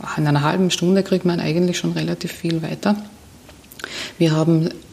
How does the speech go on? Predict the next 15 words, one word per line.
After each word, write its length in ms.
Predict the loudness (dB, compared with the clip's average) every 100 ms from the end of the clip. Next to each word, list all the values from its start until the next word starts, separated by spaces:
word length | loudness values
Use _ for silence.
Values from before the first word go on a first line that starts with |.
| -20 -20 -20 -20 -10
sehr 640 | -4 -2 0 2 2 0 -2
schöne 580 | -4 -2 2 2 2 0
grafische 840 | -4 -6 -4 -4 -2 0 2 -2 -4 -12 -14 -16 -18 -20 -14
Ein-, 280 | -4 0 0 0
also 200 | -2 0
Anleitungskarten 1200 | 0 2 2 2 0 -2 -6 -6 -6 0 2 2 -2
erstellt, 640 | -6 -4 -2 -2 -2 -2 -2
Manual 380 | -2 0 0 0
Cards. 500 | -2 -2 0 0 2
Wir 100 | 2
haben 100 | 2
sie 120 | 0
in 100 | 0
Englisch 400 | 0 0 -2 -2
gemacht, 440 | -2 0 -2 -4